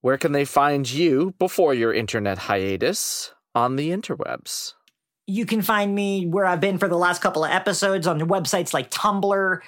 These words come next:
Speaker 2: and Letterboxd as Rambling Moose, which is my screen name across platforms. I'm not, right now, I'm not publishing on Multiversity or anywhere. I'm taking, like, a whole publishing break. So I don't have anything else to announce, but, you know, like, watch this space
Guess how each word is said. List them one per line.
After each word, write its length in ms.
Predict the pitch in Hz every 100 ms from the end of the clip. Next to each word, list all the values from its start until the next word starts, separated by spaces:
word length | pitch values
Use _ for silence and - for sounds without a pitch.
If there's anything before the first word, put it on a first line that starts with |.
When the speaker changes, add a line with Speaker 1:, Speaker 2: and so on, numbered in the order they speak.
| -
Speaker 2:
and 320 | - 170 147 143
Letterboxd 760 | 165 202 202 160 185 190 -
as 260 | - 143 127
Rambling 560 | 127 180 180 165 156 151
Moose, 320 | 220 208 -
which 140 | 139
is 100 | 143
my 120 | 127
screen 240 | 135 - 170
name 120 | 156
across 280 | 143 160 131
platforms. 600 | - 196 196 214 208 208 - - -
I'm 140 | 160
not, 100 | 185
right 140 | 214 196
now, 100 | 185
I'm 140 | 170
not 180 | 180 190
publishing 480 | 208 196 196 214 196
on 100 | 190
Multiversity 600 | 190 190 180 180 196 175
or 100 | 156
anywhere. 440 | 185 208 220 240
I'm 160 | 247 165
taking, 220 | 180 180
like, 120 | 170
a 80 | 147
whole 260 | 147 190 180
publishing 480 | 190 185 170 170
break. 360 | 147 220 233 - - _ _
So 340 | - - 190 175
I 140 | 165
don't 180 | 175 180
have 160 | 190
anything 320 | 185 180 175 185
else 160 | 180
to 80 | 190
announce, 260 | 202 359 -
but, 120 | 240
you 80 | 262
know, 160 | 220
like, 140 | 202 196
watch 240 | 202 202
this 160 | 208 190
space 480 | - 185 202 -